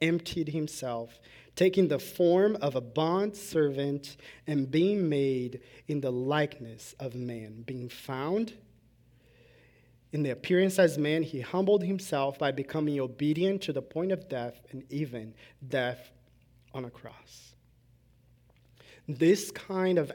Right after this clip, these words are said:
attitude that we see exemplified here is a kind of attitude that our Lord wants us to live out, to be selfless, to be other-centered, to think about others' interest.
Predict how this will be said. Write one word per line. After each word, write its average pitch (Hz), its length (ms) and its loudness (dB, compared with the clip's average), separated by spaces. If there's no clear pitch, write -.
attitude 120 880 -6
that 127 200 -4
we 123 140 -8
see 170 580 -4
exemplified 143 880 0
here 117 460 -12
is 147 140 -2
a 139 60 0
kind 170 260 0
of 165 80 0
attitude 139 540 -2
that 131 280 -6
our 160 240 -2
Lord 143 400 -2
wants 135 460 -6
us 120 200 -12
to - 180 -12
live 123 320 -10
out, 123 480 -12
to 175 120 0
be 160 140 0
selfless, 156 1160 2
to 160 100 -6
be 156 320 0
other-centered, 143 880 4
to 147 80 -8
think 175 220 0
about 170 380 4
others' 202 420 10
interest. 147 640 -4